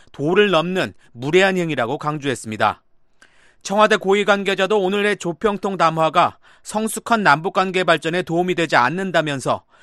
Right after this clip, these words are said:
불만스러운 점이 있더라도 대화를 어렵게 하는 일은 결코 바람직하지 않다고 말했습니다. 도널드 트럼프 미국 대통령은 홍콩 사태의 무력 진압을 우려하고 있다고 밝혔습니다. 트럼프 대통령은 어제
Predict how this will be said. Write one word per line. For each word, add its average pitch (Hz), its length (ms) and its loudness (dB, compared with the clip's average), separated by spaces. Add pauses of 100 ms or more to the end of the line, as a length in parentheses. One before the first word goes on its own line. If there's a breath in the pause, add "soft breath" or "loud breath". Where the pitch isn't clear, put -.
(180 soft breath)
불만스러운 196 640 0
점이 180 240 0
있더라도 156 560 0 (240 soft breath)
대화를 160 420 2
어렵게 151 380 0
하는 143 240 -4
일은 175 240 -6
결코 156 320 -4
바람직하지 139 600 -4
않다고 156 420 -4
말했습니다. 107 640 -4 (1900 soft breath)
도널드 208 320 4
트럼프 214 300 2
미국 185 260 0
대통령은 214 500 0
홍콩 240 500 -2
사태의 214 580 0
무력 147 440 -2
진압을 214 440 0
우려하고 190 440 2
있다고 151 360 -2
밝혔습니다. 127 720 -2 (440 soft breath)
트럼프 185 280 -2
대통령은 180 480 0
어제 165 400 2